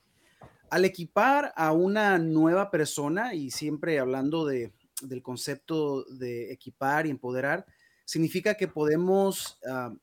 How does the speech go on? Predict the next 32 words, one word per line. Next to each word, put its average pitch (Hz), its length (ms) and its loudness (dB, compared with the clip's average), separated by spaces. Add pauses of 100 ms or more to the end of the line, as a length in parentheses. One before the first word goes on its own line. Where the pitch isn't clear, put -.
(180)
que 143 80 -6
no 156 160 0
podemos 180 400 4
esperar 147 440 0
que 170 160 -2
esta 160 280 -4
persona 156 480 -4
comience 147 500 0
a 147 60 -8
trabajar 135 480 -4
cien 170 480 -4
por 151 180 -6
ciento 151 580 -4
y 139 140 -4
produzca 143 480 -6
resultados 143 800 -4 (340)
ya 165 240 6
desde 196 220 4
el 160 60 -4
primer 160 380 0
día. 190 300 -2 (560)
El 156 200 0
proceso, 170 920 0
porque 135 280 -8
recuerden, 135 440 0
estamos 185 460 -4
enfatizando 156 460 -6
esa 165 160 -8
palabra, 113 400 -6
proceso 175 680 -4
de 135 220 -2
equipación, 165 800 -4